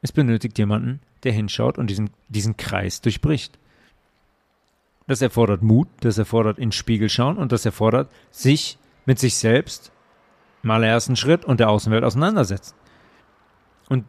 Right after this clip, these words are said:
weil das genau ist hier unser Dilemma. Wir sind komplett orientierungslos. Und wir wissen nicht, worum es hier eigentlich geht.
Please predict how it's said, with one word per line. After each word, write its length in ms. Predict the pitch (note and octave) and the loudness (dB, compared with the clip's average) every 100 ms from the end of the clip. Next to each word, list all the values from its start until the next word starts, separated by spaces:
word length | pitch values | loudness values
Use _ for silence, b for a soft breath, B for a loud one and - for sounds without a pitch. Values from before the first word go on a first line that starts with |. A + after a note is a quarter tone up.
| - | 0
weil 160 | B2 | 2
das 280 | B2+ F#3+ - | 6 4 4
genau 480 | C#3+ B2+ F#3+ D3 E3+ | 2 6 8 8 4
ist 140 | C#3+ | 2
hier 140 | C3+ B2 | 2 2
unser 200 | A2 G#2+ | 2 0
Dilemma. 400 | G2+ D#3+ A#2 F#2+ | 2 4 4 2
Wir 80 | |
sind 240 | A#2+ G3+ - | 2 0 0
komplett 440 | C3 A2+ G3 B3+ | 0 2 0 0
orientierungslos. 880 | C#3+ G#2 G2+ - A3 A#2+ - F#2+ - b b b b b b b _ | 0 2 2 2 2 2 -4 -6 -8 b b b b b b b _
Und 180 | C3 A2 | -8 0
wir 180 | C3 A#2+ | 0 2
wissen 260 | - D#3 | 0 2
nicht, 220 | D#3 G#3 - | 0 0 0
worum 160 | C#3 | -2
es 80 | C#3 | 0
hier 100 | B2+ | -2
eigentlich 260 | A2 G2 - | -2 -4 -2
geht. 200 | F#3+ | -2